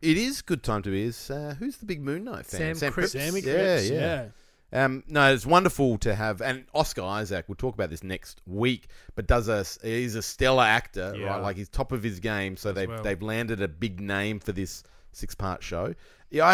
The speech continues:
Speaker 1: I, I just have to say, the Diamond Select Moon Knight figure looks like he's a figure from yesteryear. Like,
Speaker 3: Yes,
Speaker 1: the, the, the,
Speaker 3: exactly.
Speaker 1: the articulation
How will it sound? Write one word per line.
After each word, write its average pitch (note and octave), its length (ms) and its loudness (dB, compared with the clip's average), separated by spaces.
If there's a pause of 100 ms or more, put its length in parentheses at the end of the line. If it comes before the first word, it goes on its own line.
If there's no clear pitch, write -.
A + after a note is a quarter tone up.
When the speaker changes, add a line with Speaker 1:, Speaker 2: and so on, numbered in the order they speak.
(140)
Speaker 1:
I, F3+ 60 6
I F#3+ 40 6
just G3 140 0
have G#3+ 140 4
to C#3+ 100 -6
say, B2 300 4
the B2+ 360 -2 (600)
Diamond F#3+ 400 0
Select A#2 540 0
Moon G#2 280 -6
Knight F#2+ 260 -6
figure D#2+ 360 -6 (260)
looks B2+ 360 -2
like A#2+ 240 2
he's G#2 140 -6
a G#2 60 0
figure F#2 400 0
from F2+ 240 -10
yesteryear. E2 800 -6
Like, G2+ 180 -2
Speaker 3:
Yes, C#3 240 6
Speaker 1:
the, D3 140 -2
the, C#3+ 60 6
the, C3 160 6
Speaker 3:
exactly. G#2+ 560 -10
Speaker 1:
the A#2+ 380 4 (200)
articulation A2 1000 0